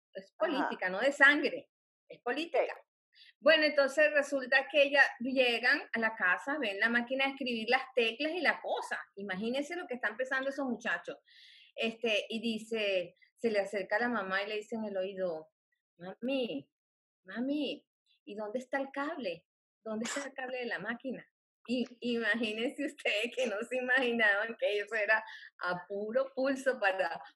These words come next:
Speaker 1: marcar las letras. Un cuento de una máquina de escribir.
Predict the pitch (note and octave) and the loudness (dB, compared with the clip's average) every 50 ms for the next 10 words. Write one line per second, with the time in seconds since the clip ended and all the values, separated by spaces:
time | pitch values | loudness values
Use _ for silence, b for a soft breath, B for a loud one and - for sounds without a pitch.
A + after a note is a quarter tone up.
0 | _ - F#3 F#3 F#3 F#3 F#3 - F3+ E3 D#3 D3+ D3+ - G#3 G#3 D#3 C#3+ C#3 C#3 | _ -4 -4 -4 -4 -4 -2 0 2 2 2 2 -2 -4 -4 -4 -6 -6 -8 -10
1 | - - - - - _ _ b b b - G3+ G#3 G#3 B3+ B3+ B3+ B3 B3+ C#4+ | -12 -12 -12 -12 -12 _ _ b b b -14 -14 -8 -2 0 0 0 4 6 6
2 | C4+ C4 A#3+ B3 B3 B3 B3 B3 - C4 B3+ B3+ A#3+ A#3+ A#3 - G#3 F#3 E3+ E3+ | 6 6 4 2 2 2 2 2 0 -2 -2 0 0 -2 -2 -4 -6 -4 -2 -2
3 | E3 D#3+ D3+ - | -4 -4 -6 -10